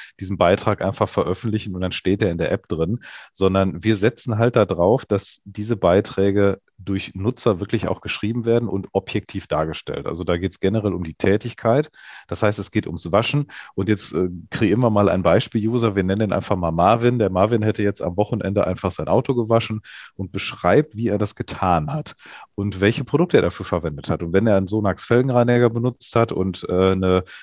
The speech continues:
Liquid Elements Felgenbürste und ein Liquid Elements Trockentuch und hatte irgendwo noch, äh, von Colorlock einen Lederreiniger dabei, dann würde er das so jetzt in das Eingabetemplate halt verschriften, würde das mit den Bildern, die er vielleicht dazu gemacht hat, noch ein bisschen anreichern.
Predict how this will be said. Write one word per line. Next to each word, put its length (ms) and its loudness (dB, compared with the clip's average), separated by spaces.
Liquid 300 2
Elements 320 2
Felgenbürste 800 2
und 240 -2
ein 60 -2
Liquid 260 0
Elements 460 0
Trockentuch 800 -2
und 260 -4
hatte 240 2
irgendwo 300 2
noch, 240 2
äh, 120 -2
von 260 -2
Colorlock 440 4
einen 100 0
Lederreiniger 720 4
dabei, 380 2
dann 180 -4
würde 180 2
er 60 -4
das 200 0
so 140 -2
jetzt 200 0
in 80 -4
das 120 -2
Eingabetemplate 840 0
halt 140 0
verschriften, 720 -4
würde 200 0
das 180 -2
mit 140 -4
den 140 0
Bildern, 300 4
die 100 2
er 80 -2
vielleicht 240 0
dazu 220 -6
gemacht 300 -2
hat, 100 -2
noch 140 -6
ein 60 -8
bisschen 220 -8
anreichern. 800 2